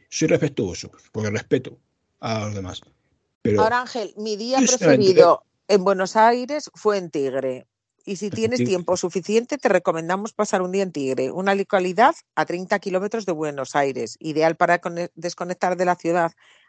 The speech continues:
Speaker 2: Además, hay muchas actividades de, para realizar, como navegar por el delta del río Panamá, recorridos a remo, visitar el Museo de Arte, bueno, que todo está,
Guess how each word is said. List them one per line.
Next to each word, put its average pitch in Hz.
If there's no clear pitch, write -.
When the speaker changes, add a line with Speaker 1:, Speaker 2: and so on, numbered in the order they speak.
Speaker 2:
Además, 165
hay 156
muchas 170
actividades 180
de, 175
para 170
realizar, 180
como 165
navegar 123
por 143
el 143
delta 151
del 147
río 156
Panamá, 208
recorridos 151
a 170
remo, 220
visitar 151
el 147
Museo 143
de 185
Arte, 202
bueno, 165
que 196
todo 262
está, 226